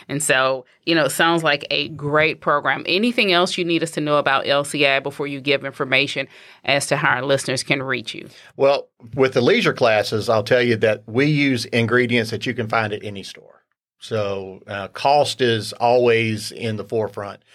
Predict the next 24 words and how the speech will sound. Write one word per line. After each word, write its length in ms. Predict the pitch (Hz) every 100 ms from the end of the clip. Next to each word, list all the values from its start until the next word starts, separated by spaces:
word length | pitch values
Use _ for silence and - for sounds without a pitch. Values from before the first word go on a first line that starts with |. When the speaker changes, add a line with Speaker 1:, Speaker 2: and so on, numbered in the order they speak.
| - -
Speaker 2:
So 220 | - 131 113
we 160 | 120
try 340 | 113 127 123 120
to 80 |
make 320 | 113 113 113 113
it 220 | 104 -
affordable 680 | 104 - 120 113 107 104 95
so 420 | - 113 104 101
that 180 | 104 101
you 160 | 110
can 400 | 107 123 113 110
go 260 | 107 104 104
and 240 | 98 101
you 80 | 110
can 160 | 110 107
buy 220 | 113 110
these 200 | 110 98
ingredients, 680 | 95 98 95 95 95 - 104
uh, 320 | 98 98 95 _ _ _ _ -
the 180 | 110
amount 360 | 117 113 117 110
that 180 | 107 107
you 80 | 107
need, 340 | 95 85